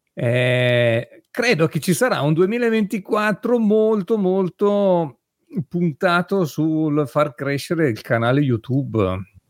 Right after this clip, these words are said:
canale YouTube sulle energie rinnovabili. E, insomma, e, e adesso ci, ci lavoriamo. Durante la puntata sviscero-,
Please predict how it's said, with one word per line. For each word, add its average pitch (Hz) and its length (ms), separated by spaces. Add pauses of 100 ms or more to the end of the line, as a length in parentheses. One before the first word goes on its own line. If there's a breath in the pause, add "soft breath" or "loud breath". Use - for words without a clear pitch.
canale 120 280
YouTube 131 480
sulle 113 280
energie 110 500
rinnovabili. 101 720
E, - 120
insomma, - 540
e, 147 360
e 165 100
adesso 117 400
ci, - 340 (140)
ci - 180
lavoriamo. 180 600
Durante 113 320
la 101 80
puntata 110 460
sviscero-, 107 800